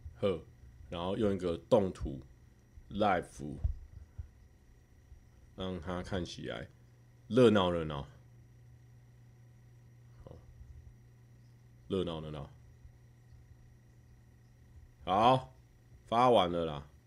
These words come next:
等一下，要确认一下有没有发出去，上次没发成功。阿远也来是不是？抱歉，我在发限动。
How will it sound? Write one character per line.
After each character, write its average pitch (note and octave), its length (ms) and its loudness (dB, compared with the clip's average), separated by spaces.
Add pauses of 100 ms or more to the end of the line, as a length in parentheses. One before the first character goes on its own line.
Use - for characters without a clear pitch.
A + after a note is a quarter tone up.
(360)
等 F#2 100 -4
一 F#2+ 40 0
下， G2 320 0
要 G#2 100 0
确 G#2 180 0
认 G2+ 120 2
一 - 20 0
下 G2+ 60 2
有 F2+ 80 2
没 E2+ 40 -2
有 E2+ 60 -4
发 F2 160 -2
出 F2+ 100 -4
去， F2 120 -2
上 G#2+ 120 0
次 G2+ 120 -4
没 F2 160 -2
发 F2+ 180 -4
成 D#2+ 160 -8
功。 D#2 220 -8 (1500)
阿 A#2+ 180 2
远 F#2+ 300 2
也 E2+ 140 -4
来 E2 240 -2
是 G2 100 -6
不 F#2 60 -6
是？ F2 260 -6 (160)
抱 A#2+ 140 4
歉， A#2 120 4
我 G2 80 2
在 A#2 160 4
发 A2+ 280 4
限 G#2+ 240 0
动。 G2 200 4